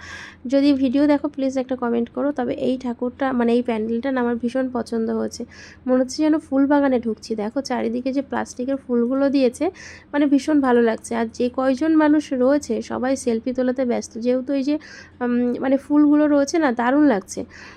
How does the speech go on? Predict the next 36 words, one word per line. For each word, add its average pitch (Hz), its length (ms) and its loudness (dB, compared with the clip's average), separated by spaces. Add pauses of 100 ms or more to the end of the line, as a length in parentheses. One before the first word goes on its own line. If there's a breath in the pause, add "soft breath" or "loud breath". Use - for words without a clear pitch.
(140)
উম, 247 240 -2
আর 247 120 2
এই 247 160 6
যে 285 180 0
আমার 247 300 0
বরের 233 300 2
কাছে 254 260 -4
দিয়েছি 247 420 -2
আমি 269 380 0
আর 226 340 -2
ভিডিও 262 420 2
করতে। 208 340 -8 (380 loud breath)
আমার 262 220 2
বরের 247 300 2
কাছে 277 240 -2
যদি 285 180 2
ক্যামেরাটা 254 540 0
দেওয়া 254 220 2
হয় 302 140 2
না, 269 100 2
ও 294 80 2
ননস্টপ 285 500 2
ভিডিও 226 340 0
করে, 220 220 -4
বন্ধ 240 280 0
করবে 233 300 0
না 220 180 -2
একভাবে। 233 360 -4 (460 loud breath)
যদি 269 280 2
আমি 302 120 4
বলি, 294 200 6
"আমাকে 285 200 2
একটা 294 200 -2
ছবি 247 340 -2
তুলে 240 240 0
দাও", 262 200 0